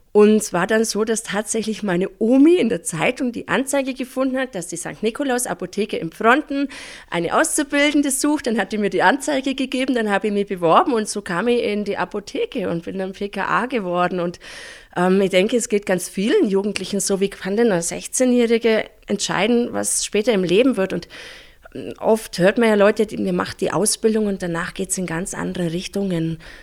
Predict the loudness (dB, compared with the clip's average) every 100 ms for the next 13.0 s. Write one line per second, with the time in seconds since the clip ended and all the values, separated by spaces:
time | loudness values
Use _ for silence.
0 | -16 -6 -2 0 -2 -4 -8 -8 -4 -2
1 | -2 -4 -8 -6 -4 -6 -8 -10 -10 -10
2 | -10 -10 -8 -8 -8 -10 -12 -8 -8 -8
3 | -10 -8 -8 -8 -8 -10 -14 _ -20 -12
4 | -4 0 2 4 6 4 4 -4 -2 0
5 | 4 4 6 4 2 -12 -10 -12 -12 -14
6 | -16 -20 -20 _ -12 -2 2 2 4 4
7 | 6 4 2 0 -4 -4 -2 -2 0 -2
8 | -2 -2 -2 -2 -2 -2 -2 -4 -8 -6
9 | -6 -6 -6 -6 -6 -8 -20 -20 -20 -20
10 | -8 2 4 6 6 4 4 4 4 0
11 | 0 4 4 4 0 -2 -4 0 2 2
12 | 2 2 2 2 2 2 2 2 -2